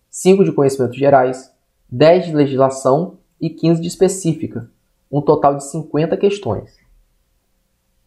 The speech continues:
Essa é a parte de informática que será cobrado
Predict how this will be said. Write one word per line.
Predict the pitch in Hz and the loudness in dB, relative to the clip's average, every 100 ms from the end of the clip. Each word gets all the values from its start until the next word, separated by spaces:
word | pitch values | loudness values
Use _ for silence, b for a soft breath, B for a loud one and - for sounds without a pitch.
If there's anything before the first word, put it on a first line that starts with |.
| _ _ _ _ _ | _ _ _ _ _
Essa | - 170 196 | 2 2 2
é | |
a | 185 | 2
parte | 156 165 | 0 -2
de | 135 | -6
informática | 156 - 190 165 156 165 - 202 - _ _ _ | -4 0 2 2 0 -2 -8 -14 -16 _ _ _
que | 151 | -4
será | 151 151 | 2 2
cobrado | 147 160 127 120 - | 2 2 4 4 2